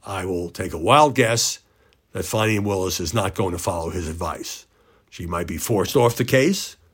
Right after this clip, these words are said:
I don't personally believe that's gonna happen. But do I agree with Painter that given the salacious nature of the hearing, the relationship, the questions about cash, that she should step aside?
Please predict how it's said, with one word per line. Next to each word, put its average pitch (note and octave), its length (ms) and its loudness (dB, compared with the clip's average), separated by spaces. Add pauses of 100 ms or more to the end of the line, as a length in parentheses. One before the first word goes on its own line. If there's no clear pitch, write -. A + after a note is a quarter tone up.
(880)
I F#2 160 -6
don't E2+ 300 -6 (680)
personally A#2 480 0
believe G#2 260 -2
that's F#2 180 -2
gonna F#2 200 -4
happen. F3+ 480 2 (1160)
But G2+ 220 -6
do G#2+ 260 2
I F#2+ 120 2
agree A#2+ 340 4
with B2+ 200 4
Painter F#3+ 540 2 (1160)
that G2+ 300 0
given A2+ 540 0
the G2+ 120 0
salacious A2+ 640 2
nature B2 540 2
of G#2 320 0
the F2+ 100 -4
hearing, C#3 400 6
the A#2 80 2
relationship, B2+ 800 2 (260)
the G2 80 -10
questions G2 380 -2
about F2 280 -4
cash, C#3 520 2 (1600)
that F2+ 140 -4
she G2+ 120 0
should C3+ 220 2
step C3 220 4
aside? D#3 460 2